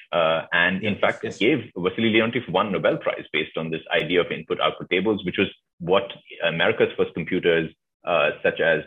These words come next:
Speaker 1: the, um, the ones that Howard Aiken w-, was working on in Cambridge, Massachusetts, that was what was used for, like,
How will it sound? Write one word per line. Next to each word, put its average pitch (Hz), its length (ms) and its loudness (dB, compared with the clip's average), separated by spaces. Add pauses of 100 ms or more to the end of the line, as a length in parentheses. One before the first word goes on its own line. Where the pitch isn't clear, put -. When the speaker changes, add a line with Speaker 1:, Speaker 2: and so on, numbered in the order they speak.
Speaker 1:
the, 82 280 0
um, 78 440 -2 (580)
the - 80 -2
ones 90 260 -2
that 110 140 4
Howard 82 240 2
Aiken 82 240 0
w-, 80 220 -4
was 87 160 -8
working 87 260 2
on 80 140 -2
in 78 80 -8
Cambridge, 82 340 -4
Massachusetts, 85 640 -4 (360)
that 90 280 0
was 113 160 -2
what 85 180 2
was 82 140 -2
used 85 360 -2
for, - 240 0
like, - 140 -2